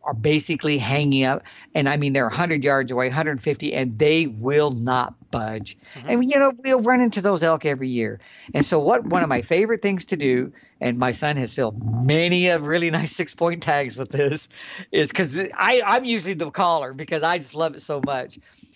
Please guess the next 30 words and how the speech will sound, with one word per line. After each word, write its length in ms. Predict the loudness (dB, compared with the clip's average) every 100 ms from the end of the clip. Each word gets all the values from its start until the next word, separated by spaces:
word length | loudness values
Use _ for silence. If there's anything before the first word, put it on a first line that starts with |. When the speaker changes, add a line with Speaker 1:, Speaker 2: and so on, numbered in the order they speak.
| _
Speaker 1:
is, 320 | -4 -4 -4 -14 -20 -8
is 280 | -2 -2 -2 -12 _ _ _ _
he 300 | -6 -4 -4
runs, 360 | -2 0 0 -2 -4
he, 140 | -2
we'll, 420 | -2 0 2 2 2
we'll 180 | 0 2
find 240 | 2 2
it. 100 | 2
We 140 | 2 2
are, 100 | 0
we've 200 | 0 2 2
established 560 | 2 0 2 -2 -8 -8
that 140 | -6 -2
the 80 | 0
bull's 320 | 2 2 -2
there, 280 | -4 -4 -12 -14 -2
and 100 | 2
he's 260 | 4 2 0
just 160 | -6 -8
screaming. 560 | -6 0 4 2 0 -6 -6 0
We're 100 | 2
going 220 | 2 2
tit 200 | 0 -2
for 80 | -2
tat, 300 | 0 0 -2
but 80 |
he 160 | -2 -2
won't 240 | -2 -4 -4
budge. 420 | -6 -6 -12